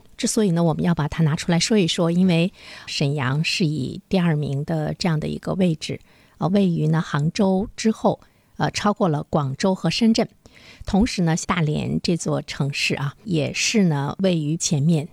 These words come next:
呃，它的住户人均的存款跟深圳的差距呢都是很小啊。呃，具体的数字呢，我们看这个杭州呢，它的人均存款是十一点九万元；沈阳是十一点四万元；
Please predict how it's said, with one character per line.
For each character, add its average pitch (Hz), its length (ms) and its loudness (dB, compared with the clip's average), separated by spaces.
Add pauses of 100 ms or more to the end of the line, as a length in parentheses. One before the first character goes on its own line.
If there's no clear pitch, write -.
(160)
呃， 156 240 -2
它 - 180 -2
的 151 160 -2
住 208 220 2
户 175 260 2
人 156 300 2
均 233 320 2
的 160 220 0
存 165 260 2
款 131 280 0 (300)
跟 185 160 2
深 285 300 0
圳 311 160 2
的 147 80 2
差 - 240 -4
距 156 160 -2
呢 139 160 -4
都 151 160 -2
是 - 100 -4
很 123 260 -4
小 110 200 -4
啊。 117 240 -10 (460)
呃， 190 120 0
具 320 160 2
体 254 100 0
的 151 100 0
数 240 220 0
字 220 100 -2
呢， 196 80 4
我 143 80 2
们 175 120 -6
看 175 280 2
这 - 140 0
个 160 80 -4
杭 160 340 0
州 247 220 2
呢， 196 180 2
它 208 280 0
的 147 180 2
人 147 300 2
均 226 200 2
存 165 220 0
款 143 220 -2
是 - 120 -2
十 - 240 0
一 180 140 4
点 156 180 2
九 - 180 -4
万 160 220 2
元； - 360 -4
沈 139 240 0
阳 139 200 -2
是 - 160 0
十 - 240 0
一 180 120 4
点 127 200 -2
四 - 200 0
万 139 180 -4
元； 135 240 -12